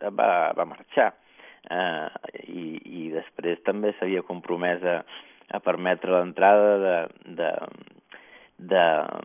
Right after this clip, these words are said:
de persones, eh, empleats de, de l'Agència Internacional d'Energia Atòmica, ehm, per comprovar si que, que, que reduïa el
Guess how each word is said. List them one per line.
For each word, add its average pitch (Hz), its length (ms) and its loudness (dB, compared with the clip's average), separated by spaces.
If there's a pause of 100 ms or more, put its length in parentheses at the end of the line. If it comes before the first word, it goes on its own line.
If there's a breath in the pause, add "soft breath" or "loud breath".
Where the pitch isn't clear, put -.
(800 loud breath)
de 95 160 -6
persones, 92 560 -2
eh, 85 560 -10
empleats 95 560 6
de, 85 160 -2 (320)
de 82 200 -2 (280)
l'Agència 87 400 -4
Internacional 87 480 -4
d'Energia 85 400 -4
Atòmica, 113 480 2 (680 loud breath)
ehm, 80 720 -4
per 85 240 -2
comprovar 87 560 4
si 90 160 -8
que, 87 160 2 (340)
que, 82 140 -2 (240)
que 90 100 -6
reduïa 90 500 0
el 85 60 -4